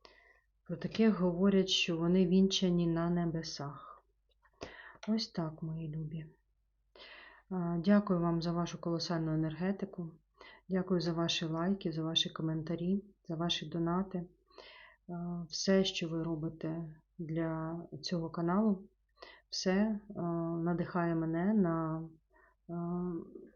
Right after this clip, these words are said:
нові ключики для вас, для того, щоб ви могли робити своє життя комфортнішим, цікавішим, а, наповненим і, і себе змінювати до кращого, лише до кращого, ро-, доводячи себе до ідеалу.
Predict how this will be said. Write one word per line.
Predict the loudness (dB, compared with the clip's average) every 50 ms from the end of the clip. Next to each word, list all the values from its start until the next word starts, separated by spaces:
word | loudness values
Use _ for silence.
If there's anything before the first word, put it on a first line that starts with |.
| _ _ -20 _ _ 2 6
нові | 6 8 10 8 8 6
ключики | 6 4 4 4 4 2 0 2 2 2 2 2 -2 -6 -8 -6
для | -4 -2 2 2 2
вас, | 2 2 2 2 2 2 0 -6 -10 -8 -4
для | 0 0 0
того, | 2 4 4 6 6 4
щоб | 2 2 0 0 -2 -2 -2
ви | 0 4 6 8
могли | 8 8 8 6 4 2
робити | 0 0 0 0 -2 -2
своє | -4 -4 -2 0 0 0 0
життя | -2 -4 -6 -2 0 0 0 0 -4 -8 -16 -16 -16 -16 -18 -14 -2
комфортнішим, | 2 2 2 4 4 2 4 8 8 8 8 8 4 4 4 4 2 0 -2 -8 _ _ _ -8
цікавішим, | -6 -4 2 2 4 4 6 4 4 4 4 4 4 4 4 2 0 -6 -18 -20 -20 -20 -20 -20 -20 -16 -10
а, | -6 -4 -4 -2 -2 -2 -4 -4 -4 -6 -6 -6 -8 -10 -10 -6 0
наповненим | 0 0 0 4 6 6 10 10 12 12 12 10 8 8 6 4 2 0 -2 -2
і, | 2 4 4 6 6 6 6 4 4 2 0 -2 -2 -4 -6 -10 -14 -20 _ -20 -20 -20 _ _ _ 0
і | 0 0
себе | 2 2 4 4 6 6 6
змінювати | 8 10 10 10 10 10 8 8 6 2 2 0 0 0
до | 2 2 4 4 4 4
кращого, | 2 0 -2 0 0 0 -2 -4 -4 -2 -2 0
лише | 0 0 2 2 2
до | 2 2 0
кращого, | 0 0 2 2 2 0 0 -2 0 0 2
ро-, | 2 0 0 2
доводячи | 2 2 4 4 4 4 4 2 -2 -4
себе | -4 0 2 2 2
до | 2 2 0 0
ідеалу. | 0 0 -2 -2 -2 0 0 -2 -2 -4